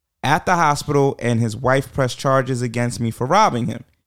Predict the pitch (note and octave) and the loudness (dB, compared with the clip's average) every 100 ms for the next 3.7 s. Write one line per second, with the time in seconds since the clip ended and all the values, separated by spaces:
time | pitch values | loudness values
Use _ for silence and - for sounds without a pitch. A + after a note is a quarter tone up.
0 | _ _ _ D3 C#3+ E3 E3+ D#3+ C3+ C3+ | _ _ _ -4 -2 0 2 2 2 2
1 | B2+ D3 D#3 D3+ C3+ B2 G#2 A#2+ A#2 A2+ | 4 4 4 2 0 2 2 0 0 -2
2 | - F#3+ G3+ - C3 B2 - B2+ A#2+ A#2 | -4 -4 -4 -4 -4 -4 -2 -2 -2 -2
3 | A2+ - D#3+ D#3+ C#3 C#3 | -2 0 0 0 0 -4